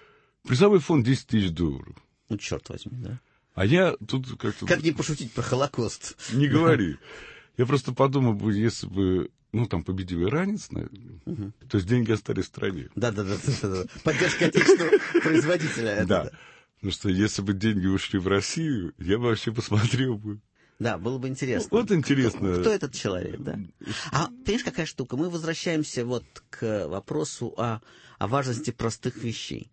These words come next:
Speaker 2: Ведь ты сам говоришь, что вот, м, видел карикатуру, очень талантливый парень, да? Но талантливый парень, который, э, которого не отлич-, не научили отличать, там, простые вещи. Он,
Speaker 1: Да,
Speaker 2: он,
Speaker 1: он
Speaker 2: он не знает о лежащей в основе системе координат.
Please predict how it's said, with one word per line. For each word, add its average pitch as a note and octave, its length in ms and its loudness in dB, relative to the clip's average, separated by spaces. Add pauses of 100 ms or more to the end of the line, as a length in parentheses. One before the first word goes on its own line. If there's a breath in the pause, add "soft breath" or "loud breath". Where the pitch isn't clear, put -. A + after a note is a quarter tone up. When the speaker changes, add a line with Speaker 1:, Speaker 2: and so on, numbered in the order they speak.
(380 loud breath)
Speaker 2:
Ведь A2 220 -2
ты - 60 -8
сам C#3+ 200 0
говоришь, A2+ 180 0
что - 200 -4
вот, F2 120 -4 (340)
м, C2 640 -6
видел F#2+ 220 -8
карикатуру, F#2+ 480 -4
очень E2 180 -6
талантливый F2 540 -2
парень, C#3 420 -2
да? - 240 -4
Но A#2+ 340 0 (540 soft breath)
талантливый C3 460 0
парень, F#3 260 0
который, D3 680 -2 (180)
э, - 440 -12
которого D#3 280 0
не C#3+ 100 2
отлич-, C3 400 -4
не A2 360 0
научили C#3 400 0
отличать, - 760 -4
там, - 360 -6
простые A#2+ 360 -4
вещи. - 400 -6 (640 loud breath)
Он, A#2 140 2
Speaker 1:
Да, A2 200 0
Speaker 2:
он, C3+ 180 2
Speaker 1:
он - 80 -2
Speaker 2:
он C#3 120 2
не C#3+ 80 2
знает D#3+ 360 0
о G#2+ 100 0
лежащей A#2+ 540 -2
в A2+ 60 0
основе A#2 340 -2
системе A2+ 420 -4
координат. G#2+ 540 -4